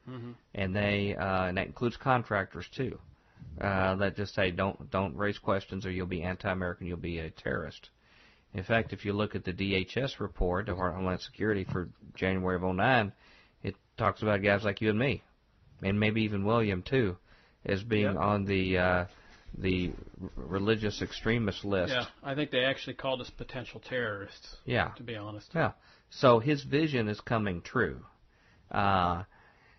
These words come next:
Speaker 2: you know, he'd
Speaker 1: That's
Speaker 2: like to sort of
Speaker 1: sick.
Speaker 2: take credit for it, but the Bible already said it was gonna come true. You
Speaker 1: Yep.
Speaker 2: read Revelation eighteen, you already see this system is already set up in place. So, uh, he, he didn't usurp the mind of God. He just accidentally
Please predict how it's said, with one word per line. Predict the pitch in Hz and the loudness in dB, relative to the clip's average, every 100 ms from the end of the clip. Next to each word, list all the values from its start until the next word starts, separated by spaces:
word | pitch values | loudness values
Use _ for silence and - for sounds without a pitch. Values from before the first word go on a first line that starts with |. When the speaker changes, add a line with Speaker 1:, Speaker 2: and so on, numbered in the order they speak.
| - | -18
Speaker 2:
you | - - | -8 -2
know, | 107 | 0
he'd | 98 139 | 2 4
Speaker 1:
That's | 123 | 6
Speaker 2:
like | 123 120 | 6 6
to | |
sort | 117 131 | 2 4
of | 113 | 4
Speaker 1:
sick. | - | 2
Speaker 2:
take | 113 - | 0 0
credit | - 127 120 - | 2 4 2 0
for | 101 95 | 0 0
it, | 78 | 0
but | 104 | -4
the | 104 | -2
Bible | 92 104 101 95 92 | 2 4 4 2 -2
already | 87 87 | -6 -6
said | 82 - 90 | -6 -4 -4
it | 62 | -6
was | - | -8
gonna | 82 | -8
come | 80 87 78 | -8 -8 -8
true. | - 78 | -8 -6
You | 80 | -4
Speaker 1:
Yep. | 95 | 0
Speaker 2:
read | 104 98 | 0 2
Revelation | 101 101 98 - 98 | 2 2 0 -2 -4
eighteen, | 98 - 107 98 85 - - - _ _ | -6 -4 -2 -2 -4 -10 -20 -20 _ _
you | 104 113 | 0 2
already | 107 | 2
see | 98 117 | 0 0
this | 101 95 | 0 0
system | - 98 - 95 | 0 -2 -2 -4
is | 90 | -2
already | 104 90 90 | 0 0 -2
set | - 95 95 | -2 0 2
up | 92 | 0
in | 90 | -4
place. | 87 101 87 - | -2 0 0 -2
So, | - 90 - - - - - | -2 -2 -4 -14 -20 -20 -6
uh, | - 95 92 85 - | 2 4 4 0 -6
he, | - - - 117 - | -20 -18 -12 -10 -8
he | 123 131 | 0 4
didn't | 127 101 | 4 2
usurp | 98 - 127 - | -2 2 2 2
the | |
mind | 98 92 92 | -2 0 0
of | 85 | -2
God. | 90 87 87 | 0 2 2
He | 87 95 | 0 -4
just | 95 - | -4 -2
accidentally | 71 87 - 98 64 85 82 | -2 -4 -4 -4 -4 -4 -6